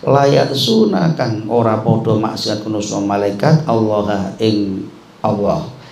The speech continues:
Ma ing perkara amara kang wis perintah sapa Allahum ing malaikat. Malaikat itu makhluk yang sangat mulia yang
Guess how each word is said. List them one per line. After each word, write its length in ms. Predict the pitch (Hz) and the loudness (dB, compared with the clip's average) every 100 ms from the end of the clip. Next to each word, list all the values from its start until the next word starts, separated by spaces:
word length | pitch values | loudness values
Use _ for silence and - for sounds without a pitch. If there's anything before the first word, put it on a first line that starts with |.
| - - | -20 -6
Ma 200 | 117 117 113 | 0 0 2
ing 240 | 113 107 | 0 0
perkara 720 | 98 - 101 107 147 170 196 - - - - | -2 -2 0 2 4 4 2 -4 -14 -18 -8
amara 400 | 120 113 107 107 | -6 -4 -4 -4
kang 160 | 101 104 | -6 -6
wis 160 | 107 | -6
perintah 400 | - 113 117 104 | -2 0 0 0
sapa 320 | - - 98 - | 0 -2 -2 -2
Allahum 480 | 104 104 101 104 | 0 0 0 -2
ing 200 | 104 101 | -2 -2
malaikat. 600 | 101 98 90 85 82 85 - - - - - - - - - - - - - - - - - - - - - - - - - - - - - - - - - - - | -2 -2 -2 -4 -4 -4 -6 -8 -16 -20 -20 -20 -20 -20 -20 -20 -20 -20 -20 -20 -20 -20 -20 -20 -20 -20 -20 -20 -20 -20 -20 -20 -20 -20 -20 -20 -20 -20 -20 -20 -4
Malaikat 640 | 110 110 110 104 110 117 117 - - - - _ _ - - - - - | 2 4 4 4 0 -2 -4 -6 -16 -20 -20 _ _ -20 -20 -20 -20 0
itu 360 | 110 110 113 113 107 104 104 110 - - - - | 0 4 4 4 4 0 -4 -8 -14 -18 -20 -10
makhluk 720 | 110 113 113 - 123 160 165 | 0 0 0 -2 2 4 2
yang 320 | 120 107 104 | 0 0 -2
sangat 460 | 101 - 113 110 104 - - - | -6 -4 -2 -2 -6 -12 -20 -8
mulia 880 | 113 110 107 101 107 120 127 127 131 | 0 2 2 2 2 4 4 2 2
yang 400 | 107 117 107 95 | 2 2 2 0